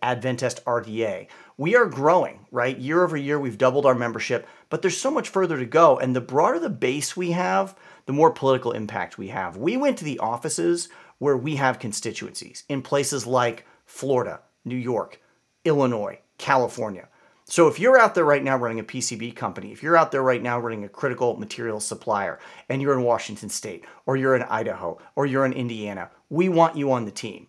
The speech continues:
There are a lot of membership options out there, and I was just so impressed to, to sit with our members and hear them say, "Hey, I have this customer, I have this supplier, I have this business partner. We need to make an introduction," because they need to know about P C B A. You know, we're still a young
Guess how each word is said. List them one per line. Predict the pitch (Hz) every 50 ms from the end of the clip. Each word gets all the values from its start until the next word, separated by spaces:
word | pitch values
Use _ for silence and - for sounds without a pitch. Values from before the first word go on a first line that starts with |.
| _ _
There | 143 139 131
are |
a | 123 123
lot | 127 131 139 160
of | 156 156
membership | 160 156 151 143 - 147 - -
options | 131 127 127 - 123 117 107 -
out | 120 120 120 123
there, | - 135 131 127 127 123 123 - - - - _
and | 120 120
I | 123 123
was | 117 110
just | - - 120 -
so | - 147 147 147
impressed | 123 - 143 143 127 - -
to, | 123 113
to | 113 - 127 120
sit | - - 156
with | - 139 -
our | 135 127
members | 123 123 127 127 127 120 110
and | 113 113
hear | 104 123 127
them | 104 113 113
say, | - - 117 107
"Hey, | 107 127 135 123 107 98 - - - - - _ -
I | 117 147
have | 143 131 123
this | 131 -
customer, | - - 143 123 - - 127 127 123 123 127 123 - _ _ -
I | 120 135
have | 135 117
this | 120 127 - -
supplier, | 127 107 - - 120 120 120 117 117
I | 117 120 127
have | 131 113 113
this | 117 -
business | - 135 135 131 143 123
partner. | - - 117 110 107 - 110 104 - - - _ -
We | 123 135 156
need | 165 170 160
to | 143 139
make | 135 131 127 131
an | 120
introduction," | 120 110 107 110 120 131 127 - 101
because | 95 101 - 127 110
they | 117 127
need | 123 120 123 110
to | 120
know | 113 120 113 -
about | 123 - 95 - -
P | - 117 107
C | - - 107
B | 104 110 110 110
A. | 113 110 104
You | 113 135 143
know, | 160
we're | 160 156
still | - - - 196 196 196
a | 165
young | 127 123 131 147 165 180 190 185 185